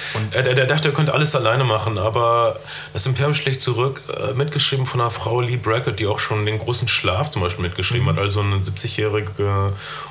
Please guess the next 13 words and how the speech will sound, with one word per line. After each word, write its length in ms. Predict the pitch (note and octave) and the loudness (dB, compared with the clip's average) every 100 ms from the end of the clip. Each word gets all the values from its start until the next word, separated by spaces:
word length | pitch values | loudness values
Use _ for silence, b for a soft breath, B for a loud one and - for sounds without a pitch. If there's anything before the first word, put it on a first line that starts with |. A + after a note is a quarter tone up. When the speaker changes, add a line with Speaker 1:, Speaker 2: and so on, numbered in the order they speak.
| - | -6
Speaker 2:
Hollywood-Veteranin, 1300 | A#2 C3+ A#2+ G2 - F#2+ G2 F2+ F2+ F2+ F2+ F2+ F2+ | 0 0 2 0 0 -2 0 0 2 2 2 0 -2
äh, 160 | D2 F#2+ | -2 0
und 260 | F#2+ - | -2 -2
noch 160 | G#2 G2 | -4 -4
ein 80 | G#2 | -4
anderer 300 | - A#2 G#2 | -2 -2 0
Drehbuchautor, 540 | G2+ G#2+ G2 D#2+ G2 | 0 -2 -2 -2 -2
dessen 220 | G2 F#2+ | 0 0
Name 180 | F#2+ G2+ | 0 0
mir 120 | G#2 | 0
gerade 180 | F#2+ F#2+ | 0 -2
entfallen 360 | F#2 - G#2 G#2 | -2 -2 -2 0
ist. 140 | F#2 | -2